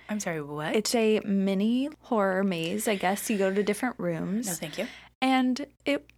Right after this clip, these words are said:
Speaker 2: I would say for, like, a normal fan of horror, not that scary.
Speaker 1: Mm-hmm.
Speaker 2: But for me and my two friends, the most scary.
Speaker 1: Really?
Speaker 2: We were the loudest ones in our group. I think everyone hated us.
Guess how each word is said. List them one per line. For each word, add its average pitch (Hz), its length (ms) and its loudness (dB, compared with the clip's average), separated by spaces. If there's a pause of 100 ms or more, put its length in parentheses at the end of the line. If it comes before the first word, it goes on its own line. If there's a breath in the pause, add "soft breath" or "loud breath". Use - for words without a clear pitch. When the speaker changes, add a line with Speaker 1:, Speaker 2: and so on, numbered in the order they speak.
Speaker 2:
I 330 160 8
would 415 160 4
say 453 360 2
for, 311 320 2
like, 277 220 2
a 240 80 4
normal 226 680 2 (140)
fan 202 320 2
of 202 160 2
horror, 202 480 2 (160)
not 349 200 -2
that 277 200 0
scary. 175 400 -6 (100)
Speaker 1:
Mm-hmm. 190 300 -2
Speaker 2:
But 226 120 0
for 240 120 -2
me 254 160 6
and 233 140 6
my 240 120 4
two 294 180 0
friends, 320 520 0 (160)
the 262 100 4
most 226 340 4
scary. - 400 2 (100)
Speaker 1:
Really? 226 360 4
Speaker 2:
We 233 120 2
were 233 140 4
the 202 120 4
loudest 311 460 6
ones 269 220 6
in 254 60 6
our 220 140 6
group. 330 380 4
I 226 80 -2
think 233 240 2
everyone 190 340 4
hated 285 320 2
us. 277 240 4